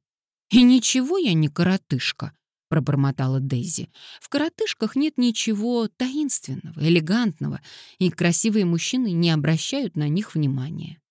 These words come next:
Кроме того, с ними всегда обращаются как с детьми. Я отказываюсь быть коротышкой». «Ты, ты совсем не таинственна и не элегантна»,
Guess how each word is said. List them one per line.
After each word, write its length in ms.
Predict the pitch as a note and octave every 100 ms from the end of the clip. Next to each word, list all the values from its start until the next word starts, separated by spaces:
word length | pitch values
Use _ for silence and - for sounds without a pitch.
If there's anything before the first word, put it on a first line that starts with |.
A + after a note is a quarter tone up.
| _ -
Кроме 420 | E3 F#3+ D4 F#3+
того, 380 | C#3+ C3+ D3 - - - -
с 100 | G3
ними 200 | G#3+ A3
всегда 460 | - D#3+ D3 A3
обращаются 640 | A3 F3 E3 A#3+ B3+ - D3+
как 240 | D3+ D#3+
с 60 | D#3
детьми. 580 | G3+ A3 D#3+ C3+ C#3+ _ _ _ -
Я 220 | F#3+ A3
отказываюсь 800 | G3+ - - E3+ - E3 B2 C3+
быть 320 | C#3+ C#4 - - -
коротышкой». 800 | D4 C#4 - - - - D3 - _ _ _ _ _ _ _ -
«Ты, 160 | D#3+ - _ _
ты 260 | G3 G#3+ G#3
совсем 720 | - D#3 - - D3 G3+ A3
не 100 | G#3+
таинственна 880 | E3+ D#3 C3+ C#3 - F3 F#3+ A#3+ B3 - - -
и 100 | D#3
не 260 | D3+ D3+ D#3+
элегантна», 800 | F#3+ G3 B3 C#4+ G#3 D3 C#3+